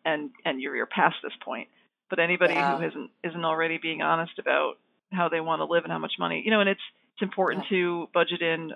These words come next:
Speaker 1: um, enough to put aside for your own retirement. Um, it's important to budget. You know, I use the profit first method as well, which really is
Speaker 2: Mm-hmm.
Speaker 1: helpful for that. And it's important to put aside enough to, um, have extra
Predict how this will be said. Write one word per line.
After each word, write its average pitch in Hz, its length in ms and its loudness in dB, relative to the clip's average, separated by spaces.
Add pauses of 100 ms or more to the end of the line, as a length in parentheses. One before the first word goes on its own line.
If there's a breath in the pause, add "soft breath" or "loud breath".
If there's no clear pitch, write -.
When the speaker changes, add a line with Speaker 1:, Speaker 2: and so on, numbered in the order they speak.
Speaker 1:
um, 160 240 0
enough 160 280 -4
to - 140 -14
put 185 140 -2
aside 165 360 0
for - 80 -8
your 156 160 -4
own 156 60 -4
retirement. 151 520 -2 (680)
Um, 156 200 0
it's 160 180 -8
important 165 500 -4
to 170 80 -4
budget. 160 340 -2
You 185 60 0
know, 160 100 2
I 160 80 4
use 156 220 -6
the - 60 -14
profit - 360 -2
first 185 200 -2
method 170 300 0
as 147 140 -10
well, 165 360 2
which - 140 -8 (160)
really 156 220 -4
is 156 100 -4
Speaker 2:
Mm-hmm. 185 60 -12
Speaker 1:
helpful 156 420 -2
for 180 100 -6
that. 170 300 4 (500)
And 160 220 2
it's - 180 -8
important - 500 -8
to 156 260 -10 (120)
put 175 140 -6
aside 165 260 0
enough 151 280 -2 (560)
to, 156 420 -4
um, 160 240 -2
have 165 220 -2
extra 151 420 0